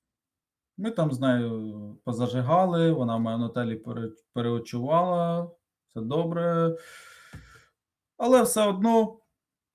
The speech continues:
приїжджаю додому, все одно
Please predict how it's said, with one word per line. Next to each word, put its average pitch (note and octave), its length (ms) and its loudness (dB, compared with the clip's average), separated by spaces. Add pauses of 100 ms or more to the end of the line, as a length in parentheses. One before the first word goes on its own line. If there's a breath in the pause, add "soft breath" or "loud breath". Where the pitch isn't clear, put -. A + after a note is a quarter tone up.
(920)
приїжджаю C3 600 0
додому, F#3 540 0
все A#2 240 -6
одно A#2 600 0